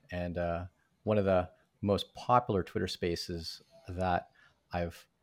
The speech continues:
kind of, uh, been listening to, the, uh, the Crypto Town Hall, you know, Mario Nawfal, I give 'em,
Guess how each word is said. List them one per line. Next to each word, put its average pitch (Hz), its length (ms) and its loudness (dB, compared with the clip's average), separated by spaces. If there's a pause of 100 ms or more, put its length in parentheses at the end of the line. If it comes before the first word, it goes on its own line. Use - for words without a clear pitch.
(120)
kind - 140 -2
of, 85 120 -6 (520)
uh, 92 120 -4
been 101 180 2
listening 107 400 0
to, 87 420 0
the, 82 420 -2 (140)
uh, 85 140 -6
the 85 80 -10
Crypto 101 240 -2
Town 95 280 -2
Hall, 85 440 -2
you - 80 -14
know, 85 140 -8
Mario 87 360 -2
Nawfal, 85 340 0
I 82 40 -2
give 87 120 -4
'em, 82 220 -6